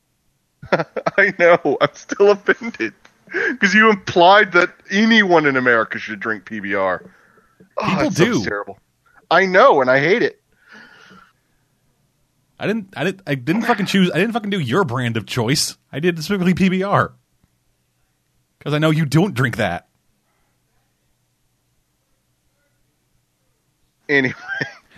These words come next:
Speaker 2: If I had specifically gone out of your way to say, "Hey, what kind of alcohol do you drink regularly?" and then say, "Hey, I'm gonna fucking, hey man, I'm gonna fucking shotgun this fucking, I don't know, whatever the fuck caveman drinks."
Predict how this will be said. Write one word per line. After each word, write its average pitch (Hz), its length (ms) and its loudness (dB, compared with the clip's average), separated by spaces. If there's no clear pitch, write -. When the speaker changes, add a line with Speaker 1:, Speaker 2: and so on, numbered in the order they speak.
Speaker 2:
If 156 120 0
I 165 80 2
had 160 140 0
specifically 208 300 0
gone 180 160 0
out 180 60 2
of 180 40 0
your 160 80 -2
way 175 80 2
to 160 60 -2
say, 147 180 -2
"Hey, 170 200 -2
what 147 180 -2
kind 156 240 -4
of 120 220 -4
alcohol 135 400 0
do 113 100 -4
you 120 120 2
drink 113 300 0
regularly?" 107 520 -2
and 110 180 -4
then 120 220 0
say, 117 340 0
"Hey, 120 220 -2
I'm 110 120 -2
gonna 110 160 -4
fucking, 113 320 -4
hey 139 120 -2
man, 127 120 2
I'm 123 60 0
gonna 127 140 0
fucking 123 200 -6
shotgun 127 520 -2
this 120 180 -2
fucking, 123 280 -6
I 123 120 -4
don't 110 120 -2
know, 110 120 -2
whatever 110 320 -2
the 104 80 -4
fuck 113 200 -8
caveman 101 380 -4
drinks." 95 340 -8